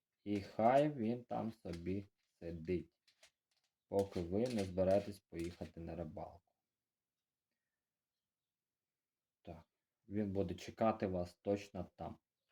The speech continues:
<laughs> Ну, якщо ви його туди покладете. От. Дивіться, отака у неї фірма.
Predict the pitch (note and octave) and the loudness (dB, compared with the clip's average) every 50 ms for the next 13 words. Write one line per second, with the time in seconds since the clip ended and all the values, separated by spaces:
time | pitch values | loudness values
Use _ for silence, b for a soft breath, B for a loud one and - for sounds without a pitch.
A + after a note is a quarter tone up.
0 | _ _ _ - A#2+ G#2+ A2 - B B B B B B B B _ - D#3+ D#3 | _ _ _ 2 2 4 2 2 B B B B B B B B _ 2 8 10
1 | D3+ C#3+ - - C#3 B2 A2+ G#2 G2+ G2 G2 - F2+ F2 - - - - F#2+ - | 10 10 10 10 8 8 10 8 8 6 4 2 -2 -4 -4 -8 -10 -12 -16 -10
2 | - G2+ G#2 A2 A2 - - - _ _ _ _ _ _ _ _ _ _ _ _ | -8 -6 -4 -2 -2 -4 -4 -6 _ _ _ _ _ _ _ _ _ _ _ _
3 | _ _ _ _ _ E2+ E2+ E2 D#2+ - - - - _ _ _ _ _ _ _ | _ _ _ _ _ -12 -10 -10 -10 -10 -12 -16 -18 _ _ _ _ _ _ _
4 | _ _ _ _ _ _ _ _ _ _ _ _ _ _ - G2 F#2+ G2+ F#2 F2+ | _ _ _ _ _ _ _ _ _ _ _ _ _ _ -10 -4 -2 0 0 0
5 | D#2+ - - - F#2+ F#2+ F2 - G2 F#2+ - G2 F2+ F2 - F#2 F#2 F#2 F2+ F#2 | -2 -4 -6 -6 -6 -6 -4 -4 -6 -4 -4 -2 -2 -2 -4 -4 -6 -8 -8 -10
6 | F#2 F#2 - - _ _ - F2 - G#2 A2 B2+ D3+ D#3 | -10 -12 -14 -18 _ _ -10 -10 -6 -6 -6 -6 -6 -8